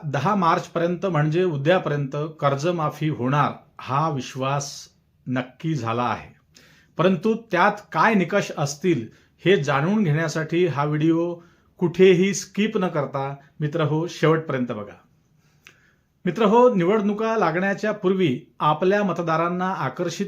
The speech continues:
करण्यासाठी प्रत्येक राजकीय पक्ष आपले घोषणापत्र अगदी आकर्षक तयार करण्याच्या प्रयत्नात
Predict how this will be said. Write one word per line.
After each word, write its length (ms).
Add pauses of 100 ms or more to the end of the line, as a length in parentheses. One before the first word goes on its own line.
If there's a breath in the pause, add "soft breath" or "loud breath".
करण्यासाठी 640
प्रत्येक 600
राजकीय 460
पक्ष 340 (640 soft breath)
आपले 440
घोषणापत्र 760 (120)
अगदी 380 (140)
आकर्षक 680
तयार 220
करण्याच्या 600
प्रयत्नात 500